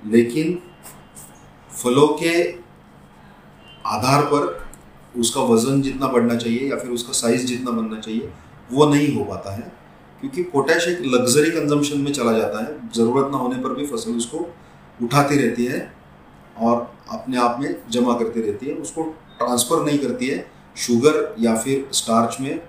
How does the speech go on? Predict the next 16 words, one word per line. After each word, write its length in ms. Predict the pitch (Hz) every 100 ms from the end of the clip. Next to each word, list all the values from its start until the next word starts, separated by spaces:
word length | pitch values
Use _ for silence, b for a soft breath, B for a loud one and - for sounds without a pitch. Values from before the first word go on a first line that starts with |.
| -
जो 160 | 113 113
कि 180 | 120 135
फलों 420 | - 120 127 139
में 120 | 143
या 120 | 123
फिर 160 | 117 135
जड़ों 320 | 117 113 120
में 200 | 135 147 B B B 113
या 100 | 110
फिर 180 | 131
तने 260 | 123 117 120
में 100 | 120
स्टोर 340 | - 110 107 -
के 60 | - - - - 98
होना 180 | 104
चाहिए। 360 | 95 90 82 80